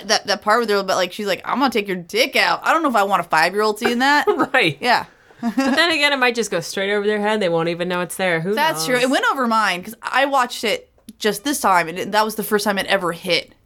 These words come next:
Speaker 3: Mm-hmm.
Speaker 2: That there was
Speaker 1: So
Speaker 2: about to be se-, like,
Speaker 1: Yeah.
Speaker 2: real graphic sex about to happen.
Speaker 1: Yeah, like, I, I didn't know.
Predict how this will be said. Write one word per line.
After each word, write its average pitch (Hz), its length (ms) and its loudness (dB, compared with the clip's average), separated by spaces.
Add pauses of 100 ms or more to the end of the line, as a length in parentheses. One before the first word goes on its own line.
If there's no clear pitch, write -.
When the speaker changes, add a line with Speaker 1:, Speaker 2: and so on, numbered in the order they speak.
(200)
Speaker 3:
Mm-hmm. 170 420 -8
Speaker 2:
That 156 180 -4
there 139 100 4
was 202 160 4
Speaker 1:
So 147 40 0
Speaker 2:
about 120 220 -2
to 117 60 -12
be 120 100 -8
se-, - 420 -4
like, 117 380 -4
Speaker 1:
Yeah. 262 300 0
Speaker 2:
real 143 160 2
graphic 123 420 -2
sex - 300 -2
about 107 220 -4
to - 60 -12
happen. 113 160 0
Speaker 1:
Yeah, 226 280 2
like, 190 160 0
I, 233 220 0
I 269 160 0
didn't 165 220 -10
know. - 240 -6